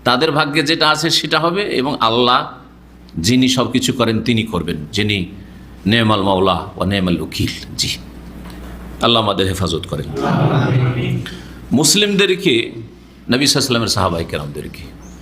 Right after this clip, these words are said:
মক্কার মুশরিকেরা বিভিন্নভাবে এমন শাস্তি দিত, এমন নির্যাতন করত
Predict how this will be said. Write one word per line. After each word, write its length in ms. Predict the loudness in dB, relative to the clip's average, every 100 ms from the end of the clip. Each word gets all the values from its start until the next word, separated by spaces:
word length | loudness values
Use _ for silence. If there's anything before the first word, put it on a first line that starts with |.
| -2
মক্কার 300 | -2 2 2
মুশরিকেরা 560 | 2 2 2 2 0 2
বিভিন্নভাবে 880 | 2 2 2 2 2 2 2 0 -2 -2
এমন 360 | 0 2 2 2
শাস্তি 440 | 2 0 0 0
দিত, 420 | 2 0 -2 -2 -4 -2
এমন 300 | 2 2 2
নির্যাতন 560 | 0 -2 -2 0 -2
করত 480 | 2 0 0 0 0